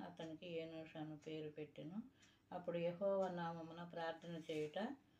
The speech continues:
ఆరంభమైనది" అనే మాట ఇక్కడ రాయబడి ఉంది.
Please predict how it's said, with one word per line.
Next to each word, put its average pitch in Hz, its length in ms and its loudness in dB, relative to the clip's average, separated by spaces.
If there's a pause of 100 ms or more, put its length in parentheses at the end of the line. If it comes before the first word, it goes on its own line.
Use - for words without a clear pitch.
(260)
ఆరంభమైనది" 160 1080 2 (140)
అనే 160 200 0
మాట 170 580 0 (420)
ఇక్కడ 165 240 4
రాయబడి 160 640 6
ఉంది. 143 300 0